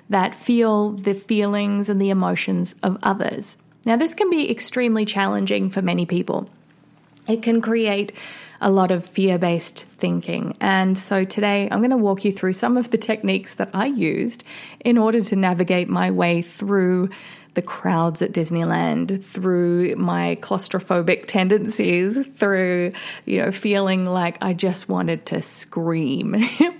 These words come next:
was pretty bad. <laughs> But having said that, though, there were moments of pure joy. And you guys know that I'm all about the joy and the gratitude. There were glimpses. There were moments that I will cherish forever.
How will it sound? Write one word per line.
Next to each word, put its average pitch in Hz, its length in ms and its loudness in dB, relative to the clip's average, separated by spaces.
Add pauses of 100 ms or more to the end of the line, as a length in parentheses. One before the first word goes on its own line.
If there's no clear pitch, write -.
was 185 300 0 (160)
pretty 330 320 0
bad. 285 580 2 (520)
<laughs> - 500 -8
But - 180 2
having 320 300 -2
said 254 280 0
that, 233 220 0
though, 202 180 2
there 214 200 2
were 240 300 2
moments 196 680 2
of 190 240 -6
pure 196 340 0
joy. 160 480 -6 (220)
And 208 240 2
you 220 60 2
guys 196 320 2
know 175 240 2
that 160 140 0
I'm 165 180 0
all 165 160 0
about 170 320 -2
the 190 80 -2
joy 175 540 -2
and 180 280 0
the 175 40 -4
gratitude. 170 640 -2 (340)
There 240 160 4
were 247 200 2
glimpses. 180 680 0
There 214 160 2
were 214 100 2
moments 202 680 2
that 175 340 0 (400)
I 180 120 2
will 180 120 2
cherish 175 480 -2
forever. - 640 -4